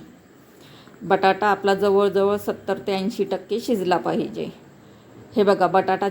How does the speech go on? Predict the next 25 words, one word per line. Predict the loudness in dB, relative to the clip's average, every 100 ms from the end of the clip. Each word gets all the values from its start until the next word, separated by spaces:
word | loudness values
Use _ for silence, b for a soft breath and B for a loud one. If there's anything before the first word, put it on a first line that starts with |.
| -4
छानपैकी | -6 -4 -2 -2 -2
शिजलेला | -6 -6 -6 -2 0 0
आहे, | 0 0
बटाट्याच्या | 0 -2 -6 -2 -2
फोडी | -2 -6 -2 -2
पडल्या | -2 -2 0
म्हणजे | -2 0 -2 -2
छानपैकी | -6 -4 -4 -4 -4
शिजला. | -4 -4 -2
आता | -2 -2 0
यात | 0 -2 -2
हळद | 0 2 0 -2
टाकून | -6 -6 -4
घेऊ, | -2 -2 -4 B B B B B B B
आणि | -4 0
हळद | 0 2 2 0 -4
एखादा | -4 -2 0 0
मिनिटभर | 0 -2 -2 -4 -2
परतवून | -2 -2 -2 -4 -2
घेऊया, | -2 -2 -2 -4 -6 B B B -6
आणि | -2 2 2 2
यानंतर | 2 4 0 2 0
भिजवलेले | 0 0 4 4 6 4 4
पोहे | 0 0 0 0
टाकू. | -2 -6 -4 -4